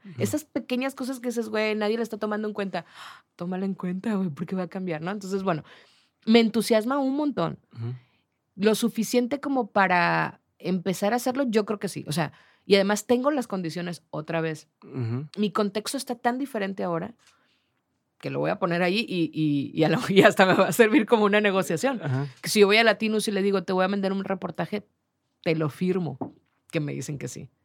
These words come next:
Speaker 1: Ok.
Speaker 2: Por supuesto que va a pasar. Es más, si le digo a alguien más incluso, o si le digo a ellos y ellos me dicen que no,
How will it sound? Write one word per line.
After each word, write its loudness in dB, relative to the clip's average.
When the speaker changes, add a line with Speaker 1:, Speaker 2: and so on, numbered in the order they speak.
Speaker 1:
Ok. -8
Speaker 2:
Por -8
supuesto -4
que -6
va -2
a -8
pasar. -6
Es -2
más, 0
si 0
le 2
digo 4
a 6
alguien 0
más 4
incluso, -4
o -12
si -8
le 2
digo 4
a 4
ellos 0
y -2
ellos -4
me -2
dicen -4
que -6
no, -4